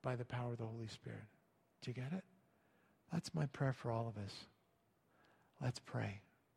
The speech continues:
Jesus, you are Lord over heaven and earth. You made everything. You came to earth to show us the way to the Father. You did what you were supposed to do, and then you said,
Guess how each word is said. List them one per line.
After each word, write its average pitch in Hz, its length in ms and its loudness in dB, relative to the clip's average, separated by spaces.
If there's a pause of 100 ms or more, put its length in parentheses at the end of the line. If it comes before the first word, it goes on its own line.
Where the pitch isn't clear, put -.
(800)
Jesus, 190 520 12 (1700)
you 165 240 12
are 180 120 12
Lord 156 300 12
over 135 200 10
heaven 135 240 4
and 139 140 2
earth. 123 260 2
You 170 140 10
made 180 360 12
everything. 226 640 10 (1080)
You 147 140 8
came 165 300 10
to 156 60 10
earth 143 220 10 (200)
to 120 80 0
show 147 260 6
us 139 140 6
the 135 100 -2
way 135 140 8
to 135 60 8
the 120 120 2
Father. 135 480 6 (1300)
You 131 160 4
did 143 300 12
what 151 120 10
you 143 100 8
were 143 80 10
supposed 123 480 4
to 170 100 10
do, 139 320 10
and 131 100 4
then 165 160 10
you 175 120 12
said, 143 400 10